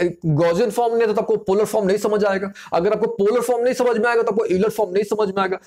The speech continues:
तो अगर आपको eular form नहीं पता है, then आपको logarithm form भी समझ नहीं आने वाला है, ठीक है? तो आपसे एक request है कि आपने जो है, अ, step by step follow करो आप, ठीक है? जितने भी हमने videos करे हुए हैं सारे को क्या करना, आपने step by step, जैसे part one, part वाइज हमने करा हुआ है,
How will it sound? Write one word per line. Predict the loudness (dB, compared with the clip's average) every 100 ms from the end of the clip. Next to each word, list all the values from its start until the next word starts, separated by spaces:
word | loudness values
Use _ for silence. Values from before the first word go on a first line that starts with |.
| _ _
तो | 0 0 0 0
अगर | 2
आपको | 0 0 0
eular | 0 0
form | 0 0 0
नहीं | 0
पता | 0 -2 0
है, |
then | 0 0
आपको | 0 0
logarithm | 0 0 0 -2
form | -2 -4 -4
भी |
समझ | -2 0 2
नहीं | 2 0
आने | 0 2
वाला | 2 2 0
है, |
ठीक | 0 -2
है? |
तो | 0
आपसे | -2 -4 -2 0
एक | 0
request | -2 0 0 0 0
है |
कि | 0 0
आपने | 0 0 0
जो | 2
है, | 2 0 -4 -10 -16 -8 -2
अ, | 0 0 -4 -6
step | -2 0 0
by | 0
step | 0 -2 0
follow | 0 2 2
करो | 2
आप, | 0 0
ठीक | -2
है? |
जितने | -2 -2 0
भी | 0
हमने | 0
videos | 0 0 -2
करे | 0 0
हुए | 2 2
हैं | 0 -2
सारे | -2 0 2 0 -2 -16 _
को | -2
क्या | 0 0
करना, | 0 0 0
आपने | 0 -2
step | 0 0
by | 0 -2
step, | -2 -2
जैसे | -2 -2
part | -2 0 2
one, | 0 0
part | 0 0
वाइज | 2 2
हमने | 0
करा | 0 2
हुआ | 2 2
है, | -2